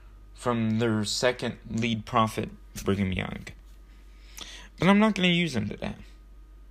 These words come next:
I'll save them for another episode. Because Christ is putting on my spirit right now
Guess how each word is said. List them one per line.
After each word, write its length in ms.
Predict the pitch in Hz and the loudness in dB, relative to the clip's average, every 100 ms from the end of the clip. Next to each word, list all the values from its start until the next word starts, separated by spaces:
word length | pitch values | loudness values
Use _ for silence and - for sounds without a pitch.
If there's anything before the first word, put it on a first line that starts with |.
| - - - - | -20 -20 -20 -12
I'll 60 | 139 | -6
save 200 | - 170 | 0 0
them 120 | 160 | 0
for 180 | 135 135 | -4 -2
another 300 | 120 113 104 | 0 0 0
episode. 560 | 101 - - - - - - - - - - - - - - - - - - - - - - - - - | -2 -6 -8 -8 -10 -12 -20 -20 -20 -20 -20 -20 -20 -20 -20 -20 -20 -20 -20 -20 -20 -20 -20 -20 -20 -12
Because 600 | 104 151 147 131 110 - - - - - - - - - - - - - - - - - - - | -4 2 2 2 -2 -6 -10 -20 -20 -20 -20 -20 -20 -20 -20 -20 -20 -20 -20 -20 -20 -20 -20 -14
Christ 420 | - 160 175 - | 4 6 6 2
is 160 | 151 - | -4 -4
putting 280 | - 147 147 | -4 -4 0
on 160 | 135 | 0
my 80 | 123 | 0
spirit 400 | 113 - 123 120 | -4 -2 -2 -2
right 160 | 113 110 | -4 -4
now 300 | - - | -6 -8